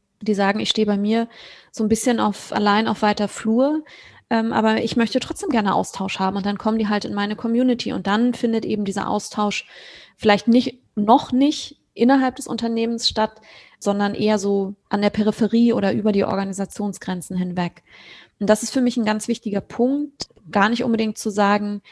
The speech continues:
wir fangen gleich mit dem konkreten Projekt an, sondern erstmal zu gucken, das interessiert mich, was interessiert mich daran, was ist davon relevant für mich? Ähm, und dann eben zu gucken, wie kann ich, ja,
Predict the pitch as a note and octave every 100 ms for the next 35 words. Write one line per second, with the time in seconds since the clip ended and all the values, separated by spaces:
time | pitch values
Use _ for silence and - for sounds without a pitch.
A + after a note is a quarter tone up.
0 | - - - G#3+ A3 G#3+ G#3 G3+ G#3+ G3+
1 | G3+ G3 G3 - - G#3+ - A3 A3 -
2 | G#3 G3+ B3+ - - A3+ A3+ A#3 A#3 -
3 | - _ - G3+ G#3+ - G#3+ A#3 A3 A3
4 | - G#3+ G#3 G#3 - - G3 - A3 -
5 | C#4 C4+ B3 A#3+ A3 - A#3+ - A3+ A3+
6 | A3 G#3+ G#3 G#3 G#3 G3+ G3 - G3+ G3+
7 | G3+ G3 F3+ G#3 C4+ - A#3 A3+ A3+ -
8 | - - - - - - G#3+ G3+ G#3 -
9 | A3+ A3 A3+ A#3 A#3 A3+ A#3 A3+ G#3+ G#3+
10 | - A3+ A3+ A3 - D4+ G#3+ A3+